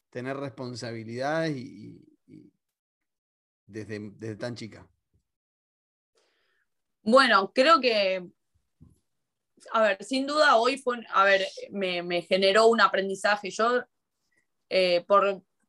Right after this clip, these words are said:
Speaker 2: en mi vida, eh, cotidiana, en el lugar que yo ocupo en mi familia, con, yo soy la hermana del medio, una más grande, una más chica, eh, tuve siempre muchas responsabilidades, también por mi forma de ser,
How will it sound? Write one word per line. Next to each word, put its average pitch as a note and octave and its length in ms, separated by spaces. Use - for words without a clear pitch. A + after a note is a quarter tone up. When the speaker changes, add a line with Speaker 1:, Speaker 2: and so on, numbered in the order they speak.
Speaker 2:
en G#3 180
mi G3+ 120
vida, B3 500
eh, F#3+ 340
cotidiana, A3+ 840
en G3 200
el F#3+ 140
lugar G#3 300
que A3 80
yo A3+ 140
ocupo A3+ 260
en G3 60
mi G3 80
familia, A3+ 640
con, F#3 280
yo G3+ 140
soy G#3+ 100
la F#3+ 100
hermana F#3+ 260
del F#3 120
medio, A#3+ 400
una G3 160
más F#3 140
grande, A3 340
una F#3 140
más F3+ 200
chica, A3 600
eh, F3+ 560
tuve C4+ 280
siempre A3 400
muchas G#3 360
responsabilidades, F#3+ 960
también G3+ 280
por G3 140
mi F#3 100
forma F3+ 280
de F3+ 60
ser, B3+ 400